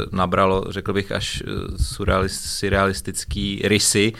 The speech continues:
kdy se teda ohlášená blokáda, vlastně žádná blokáda nebyla. Podivní organizátoři a celý to bylo zakončený gestem od rohlíku k takovým virtue signalingem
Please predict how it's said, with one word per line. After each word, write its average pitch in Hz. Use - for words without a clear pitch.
kdy 92
se 101
teda 98
ohlášená 101
blokáda, 98
vlastně 92
žádná 98
blokáda 101
nebyla. 95
Podivní 107
organizátoři 107
a 92
celý 98
to 104
bylo 101
zakončený 98
gestem 92
od 90
rohlíku 95
k -
takovým 90
virtue 90
signalingem 90